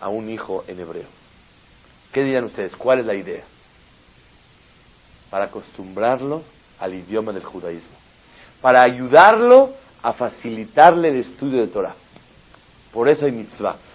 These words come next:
Ulmaltemet benechem, tael share Aarón, clomar, leargilo to belashon hakodesh,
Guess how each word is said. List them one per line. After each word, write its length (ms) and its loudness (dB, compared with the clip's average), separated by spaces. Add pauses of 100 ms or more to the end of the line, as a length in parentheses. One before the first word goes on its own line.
(180)
Ulmaltemet 840 4
benechem, 640 4 (360)
tael 280 6
share 380 6
Aarón, 440 6 (260)
clomar, 480 2
leargilo 840 4
to 260 6
belashon 400 4
hakodesh, 460 -2